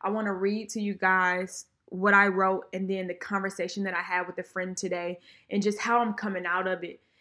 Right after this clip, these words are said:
and how I will pray that you come out of it too. Um,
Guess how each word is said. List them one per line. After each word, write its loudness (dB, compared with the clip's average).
and -6
how 4
I 6
will -4
pray 2
that -4
you 0
come -2
out 2
of -4
it -12
too. 0
Um, 0